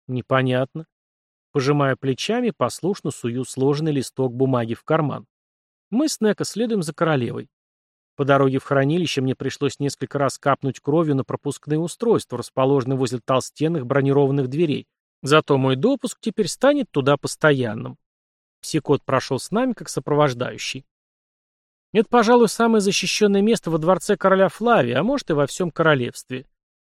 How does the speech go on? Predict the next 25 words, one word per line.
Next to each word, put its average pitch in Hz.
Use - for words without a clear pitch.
Удивлённо 135
разглядываю 127
стеллажи 127
с -
книгами 151
и 120
свитками 151
вдоль 143
стен, -
стенды 254
в -
центре 170
огромного 151
зала 185
с -
лежащими 143
на 143
них 139
какими-то 143
приспособлениями 151
и -
непонятными, 143
явно 226
старинными 127
предметами. 139